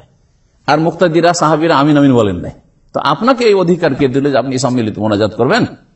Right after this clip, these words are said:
বুঝতে পারছেন যুক্তিগুলো? জি। কিন্তু যে, ধরেন এমন জায়গায় যেখানে নবী সাল্লাল্লাহু আলাইহি ওয়াসাল্লাম আহ, হাত উঠাননি, কিন্তু ওই জায়গাতে, আহ, তা-,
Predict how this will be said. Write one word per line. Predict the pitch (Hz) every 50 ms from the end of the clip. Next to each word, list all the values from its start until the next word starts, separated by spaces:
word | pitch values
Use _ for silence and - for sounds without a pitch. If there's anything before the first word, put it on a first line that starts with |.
| _ _ _ _ _ _ _ _ _ _ _ _ _ _ _ -
বুঝতে | - - - 120
পারছেন | 107 104 - 151 175 165
যুক্তিগুলো? | 131 123 - - 123 113 110 131 190 220 - - - _ _ _ _ _ _ _ _ _ _ _ _ _ 95 95
জি। | 101 90 80 87 - _ _ _ _ _ _ _ _ _ _ _ _ _ _
কিন্তু | - 254 262 240 226 254 226
যে, | 202 196 - - - - - - _ _ _ _ _ _ 233 160 156 - -
ধরেন | 156 185 190 196 196 196 196 185 190 - - - - 185 202 214 - - - -
এমন | - 202 208 208 214 208 185
জায়গায় | 190 190 180 170 185 190
যেখানে | 185 196 226 - 226 226 240
নবী | 247 277 269 269
সাল্লাল্লাহু | 226 - 226 208 202 - 202 202 202
আলাইহি | 202 208
ওয়াসাল্লাম | - - _ _ _ _ _ _ _
আহ, | - 143 151 170 180 185 - - - - _ -
হাত | 147 175 170 165
উঠাননি, | 175 165 160 175 180 180 185 190 196 208 208 214 - - _ _ _ _ _
কিন্তু | - 180 180 196
ওই | 190 180 196 220 202
জায়গাতে, | 180 202 196 190 202 196 196 - 196 196 202 208 - - - - _ _ _
আহ, | - 139 135 131 131 131 123 127
তা-, | 127 - 147 127 123 120 - -